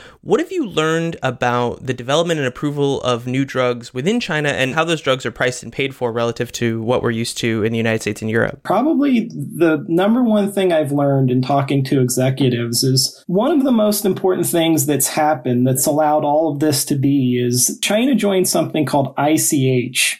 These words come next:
Speaker 2: a year and a half ago. So I C H was created by F D A, E M A, and Japan, and it was meant to harmonize regulatory standards throughout the globe. That was a very important reform, China joining I C H, because it put all of their companies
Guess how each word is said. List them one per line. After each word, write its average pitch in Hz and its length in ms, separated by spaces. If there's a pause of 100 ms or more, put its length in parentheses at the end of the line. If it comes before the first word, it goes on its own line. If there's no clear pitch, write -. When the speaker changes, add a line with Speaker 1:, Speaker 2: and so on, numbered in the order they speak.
(120)
Speaker 2:
a 170 60
year 139 260
and 131 100
a - 20
half 131 300
ago. 123 300
So 160 260
I 196 200
C 247 280
H 156 580 (800)
was 170 260
created 185 420
by 160 200
F 180 220
D 190 160
A, 180 160
E 165 340
M 160 120
A, 156 260
and 135 120
Japan, 135 640
and 143 100
it 156 80
was 151 180
meant 165 340
to 208 120
harmonize 156 920
regulatory 135 920
standards 127 760
throughout 147 440
the 135 80
globe. 135 500 (240)
That 311 200
was 294 200
a 175 80
very 202 400
important 147 480
reform, 131 640
China 147 360
joining 143 400
I 143 140
C 135 340
H, 135 360
because 302 340
it 330 140
put 254 280
all 220 280
of 170 80
their 170 200
companies 131 840